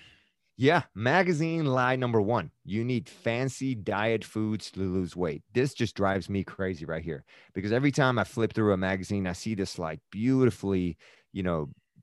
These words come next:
put together meal that's been, you know, photoshopped, and, you know, it's got this pretty spoon and plate next to it. It just looks great, right? But then you go make it, and then it looks like crap. Why? Because they're complicating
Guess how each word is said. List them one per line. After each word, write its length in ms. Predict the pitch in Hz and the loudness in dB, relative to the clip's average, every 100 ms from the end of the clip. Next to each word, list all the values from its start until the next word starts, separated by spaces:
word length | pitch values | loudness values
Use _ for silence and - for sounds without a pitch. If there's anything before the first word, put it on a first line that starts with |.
| - | -4
put 200 | 139 131 | -2 -2
together 420 | 104 92 107 101 | -2 2 4 4
meal 540 | 95 95 101 104 101 95 | 4 4 6 8 6 4
that's 360 | 87 82 - | 0 -2 -8
been, 360 | - 92 87 82 - | -6 -4 -2 -6 -6
you 100 | 90 | -6
know, 80 | |
photoshopped, 920 | 73 - 120 110 101 - 92 87 - - | -6 0 2 4 2 0 -2 -2 -6 -8
and, 280 | 82 80 80 _ _ | -8 -8 -12 _ _
you 100 | 92 | -6
know, 180 | 95 92 | -2 -2
it's 140 | 85 | -4
got 180 | - 92 | -4 -4
this 140 | - - | -6 -10
pretty 300 | - 104 92 | -2 -2 -2
spoon 580 | - - 107 104 101 | -6 -2 0 2 0
and 180 | 82 76 | -2 -6
plate 400 | - 110 107 101 | -6 0 0 0
next 240 | 95 95 - | -4 -6 -2
to 80 | |
it. 80 | 98 | 0
It 80 | 98 | 0
just 180 | 139 123 | 0 0
looks 220 | 127 - | -2 -2
great, 460 | 80 117 90 - - _ _ _ | 0 2 2 -4 -20 _ _ _
right? 280 | 101 104 98 | 0 0 0
But 80 | 92 | 0
then 160 | 107 | 0
you 160 | 107 113 | 2 4
go 120 | 113 | 4
make 280 | 98 113 113 | 6 4 4
it, 200 | 90 - 90 | 2 0 -2
and 100 | 95 | -2
then 140 | 92 | 0
it 80 | 90 | 0
looks 240 | 104 - | -2 -2
like 140 | 80 - | -6 0
crap. 320 | 101 92 - _ _ _ _ - | 0 0 -4 _ _ _ _ -2
Why? 480 | 104 127 113 95 - - | 4 6 4 2 -4 -8
Because 560 | 95 107 104 95 - _ _ _ _ _ _ _ _ _ - | 0 2 2 -2 -10 _ _ _ _ _ _ _ _ _ -2
they're 180 | 120 | 0
complicating 680 | 101 139 139 113 92 80 82 | 2 0 2 0 0 0 -6